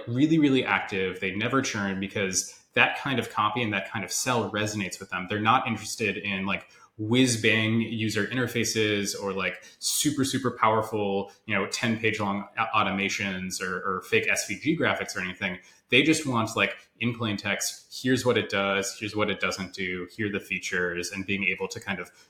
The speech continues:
choose their own adventure in terms of browsing the A P I documentation, like you said, or,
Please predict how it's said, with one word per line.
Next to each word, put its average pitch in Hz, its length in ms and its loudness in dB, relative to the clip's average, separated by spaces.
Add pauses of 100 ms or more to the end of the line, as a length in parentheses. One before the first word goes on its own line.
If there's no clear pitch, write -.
choose 139 420 4
their 113 160 4
own 104 120 2
adventure 92 380 -2
in 87 80 -8
terms 90 220 -12
of 87 100 -12 (120)
browsing 98 380 0
the 90 120 -4
A 92 100 -8
P - 140 -4
I 143 140 6
documentation, 101 720 0
like 90 180 -10
you 92 80 -12
said, 90 400 -2
or, 85 160 -6